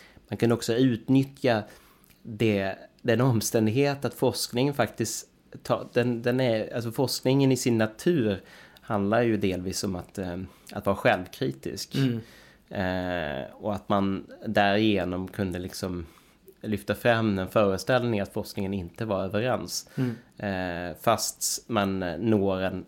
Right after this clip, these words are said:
Speaker 1: ett, ett läge av att, eh, nittiosju procent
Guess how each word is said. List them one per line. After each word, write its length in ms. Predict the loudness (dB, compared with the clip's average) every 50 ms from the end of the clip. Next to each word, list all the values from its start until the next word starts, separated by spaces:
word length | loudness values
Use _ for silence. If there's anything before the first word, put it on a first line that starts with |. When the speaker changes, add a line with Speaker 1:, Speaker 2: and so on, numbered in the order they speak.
| _ _
Speaker 1:
ett, 300 | -14 -14 -14 _ -14 -10
ett 240 | -8 -8 -8 -4 -2
läge 760 | 0 0 2 0 0 -2 -2 -2 0 0 -2 -4 -4 -6 -6
av 200 | -8 -8 -8 -8
att, 460 | -10 -12 -12 _ -10 -10 -10 -12 -14 -20 _ _ _
eh, 140 | -10 -8 -8
nittiosju 440 | -6 -6 -8 -6 0 2 2 2 0
procent 720 | 0 -4 -4 -2 -2 -2 -2 -4 -6 -8 -10 -10 -12 -12